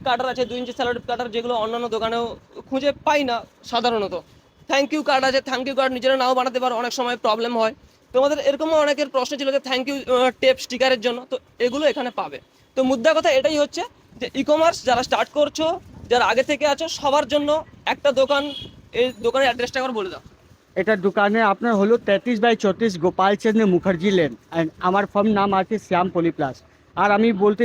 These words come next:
Speaker 2: চাই যে কাশ্মীর থেকে কন্যাকুমারী, ওখানেও আছে, আপনার ডেলিভারি ওখানে এসে হয়ে যাবে। আপনি দেখতে পারেন আমার কাছে একটা ভদ্র মহিলা এসেছেন কাকদ্বীপ থেকে। ম্যাডাম,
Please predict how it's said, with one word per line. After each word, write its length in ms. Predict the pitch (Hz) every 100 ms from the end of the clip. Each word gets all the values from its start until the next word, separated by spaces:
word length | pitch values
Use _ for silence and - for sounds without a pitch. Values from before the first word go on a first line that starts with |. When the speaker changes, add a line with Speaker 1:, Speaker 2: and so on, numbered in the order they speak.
| 214
Speaker 2:
চাই 120 | 220 202
যে 60 | 233 -
কাশ্মীর 360 | 202 226 254 240
থেকে 160 | 233 233
কন্যাকুমারী, 680 | 214 214 226 208 208 185 156 - - - - - - - 214
ওখানেও 360 | 214 233 262 240
আছে, 180 | 233 - 247
আপনার 200 | 202 233 208
ডেলিভারি 300 | 208 208 226 208
ওখানে 220 | 190 208 202
এসে 140 | 190 202 151
হয়ে 140 | 196 175
যাবে। 180 | 147 139 - 180
আপনি 140 | 190 226 226
দেখতে 180 | 220 254
পারেন 180 | 247 262 262 - 196
আমার 160 | 214 226
কাছে 220 | 233 233 247 233 226 202
একটা 180 | 202 226 220 196
ভদ্র 180 | 175 175 214
মহিলা 220 | 196 196 196
এসেছেন 300 | 185 214 214 247 _ _ -
কাকদ্বীপ 340 | 196 185 226 -
থেকে। 220 | 190 - 120 _ _ _ _ _ -
ম্যাডাম, 240 | 185 208